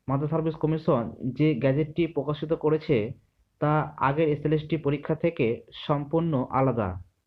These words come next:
মাদ্রাসা সার্ভিস কমিশনের গ্যাজেটটিতে বলা হয়েছে টোটাল একশো নম্বরের পরীক্ষা হবে, একশো নম্বর পরীক্ষা হবে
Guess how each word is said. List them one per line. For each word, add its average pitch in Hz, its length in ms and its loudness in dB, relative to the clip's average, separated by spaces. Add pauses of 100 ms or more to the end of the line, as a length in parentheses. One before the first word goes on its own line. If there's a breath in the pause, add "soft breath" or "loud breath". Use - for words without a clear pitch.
(1080)
মাদ্রাসা 139 420 0
সার্ভিস 170 280 0
কমিশনের 160 460 2
গ্যাজেটটিতে 151 560 2 (440)
বলা 143 260 4
হয়েছে 170 320 4 (1500)
টোটাল 175 400 4 (1600)
একশো 151 300 -2
নম্বরের 170 280 2
পরীক্ষা 165 340 2
হবে, 165 200 4 (2250)
একশো 139 220 -2
নম্বর 160 220 2
পরীক্ষা 160 320 0
হবে 160 160 2